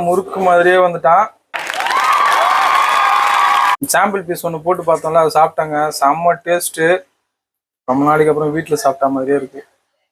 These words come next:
So இது வந்து கொஞ்சம் இந்த முட்டை முட்டையா வருது இல்லைங்க, கொஞ்சம் அடங்கணும். உங்களுக்கே தெரியும், முறுக்கு கலர் வந்து கொஞ்சம் ஓரளவுக்கு செவந்த உடனே எடுத்துடலாம். இன்னும் ஒரு ரெண்டு நிமிஷம். நீங்க கொஞ்சம் மீடியம் ஃப்ளேம்ல இல்லைன்னா கொஞ்சம் சிம்ல வச்சு செஞ்சீங்கன்னா கொஞ்சம் டைம்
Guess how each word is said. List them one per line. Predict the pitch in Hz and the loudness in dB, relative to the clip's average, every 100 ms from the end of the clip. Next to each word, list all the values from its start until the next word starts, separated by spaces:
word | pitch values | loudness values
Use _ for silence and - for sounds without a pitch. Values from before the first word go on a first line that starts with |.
| _ - | _ -2
So | 170 175 165 | 2 2 2
இது | 170 170 | 0 0
வந்து | 185 190 | 0 0
கொஞ்சம் | 180 185 185 180 180 180 175 175 170 170 | 0 0 0 4 4 6 4 6 4 4
இந்த | 170 170 | 0 -6
முட்டை | 170 180 | -6 -4
முட்டையா | 175 180 175 | -2 2 4
வருது | 170 160 | 4 0
இல்லைங்க, | 156 156 143 143 | -6 -6 -6 -6
கொஞ்சம் | 156 151 151 | -6 0 2
அடங்கணும். | 165 160 151 190 - _ _ _ _ - | 2 -2 -2 -2 -4 _ _ _ _ -6
உங்களுக்கே | 180 196 208 196 | 0 2 0 2
தெரியும், | 190 175 | 2 2
முறுக்கு | 170 185 180 165 | 0 0 -2 0
கலர் | 160 156 | 2 2
வந்து | 160 175 - | 0 -4 -4
கொஞ்சம் | 165 165 160 | -2 0 2
ஓரளவுக்கு | 156 160 170 151 | 2 2 -2 0
செவந்த | 160 165 160 | 0 0 -2
உடனே | 147 156 202 | -2 -2 -4
எடுத்துடலாம். | 151 - 143 135 160 - _ _ _ _ _ _ _ _ - _ _ _ | -6 -4 0 2 2 0 _ _ _ _ _ _ _ _ -20 _ _ _
இன்னும் | - 143 | -2 2
ஒரு | 139 - | 4 2
ரெண்டு | 143 156 156 | 2 0 0
நிமிஷம். | 156 - 151 175 - _ _ _ _ - - _ - - - _ _ _ _ _ - | -2 -2 0 0 -2 _ _ _ _ -20 -20 _ -20 -20 -20 _ _ _ _ _ 0
நீங்க | 170 | 0
கொஞ்சம் | 160 170 175 | 2 2 4
மீடியம் | 208 240 247 214 | 4 4 4 2
ஃப்ளேம்ல | 202 190 190 | 2 2 4
இல்லைன்னா | 190 185 190 | 4 4 2
கொஞ்சம் | 185 170 | 0 -2
சிம்ல | 185 196 202 | -4 -2 2
வச்சு | 185 185 - | 2 0 -8
செஞ்சீங்கன்னா | 175 175 190 | -4 0 0
கொஞ்சம் | 185 165 160 | 0 0 2
டைம் | 185 | 2